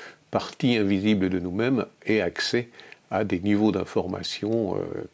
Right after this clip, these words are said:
que nous-mêmes, en tant que personnes conscientes, dans notre histoire ou dans notre chemin personnel,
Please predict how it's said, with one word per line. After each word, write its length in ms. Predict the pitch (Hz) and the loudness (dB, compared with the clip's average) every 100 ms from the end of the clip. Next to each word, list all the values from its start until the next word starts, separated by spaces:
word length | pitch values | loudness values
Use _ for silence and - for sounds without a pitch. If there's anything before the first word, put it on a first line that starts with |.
| - | -18
que 180 | - 101 | -2 2
nous-mêmes, 720 | 101 101 101 98 113 92 101 | 2 2 2 2 2 0 -2
en 140 | - 98 | -4 -2
tant 180 | 104 92 | -2 -2
que 160 | - | -6
personnes 500 | 85 - - - 92 | -6 -4 -4 -2 -4
conscientes, 680 | - 95 - - 117 117 92 | -4 -8 -6 -2 -2 -2 -2
dans 320 | 98 90 95 | -2 -2 -2
notre 280 | 101 - 107 | -2 -2 -4
histoire 440 | - - 123 113 | -4 0 2 2
ou 80 | 101 | 0
dans 120 | 95 | -2
notre 500 | 95 92 - 95 98 | -6 -8 -2 0 0
chemin 340 | - 113 101 98 | -2 -2 -2 -2
personnel, 540 | - - - 104 | -6 -4 -2 -2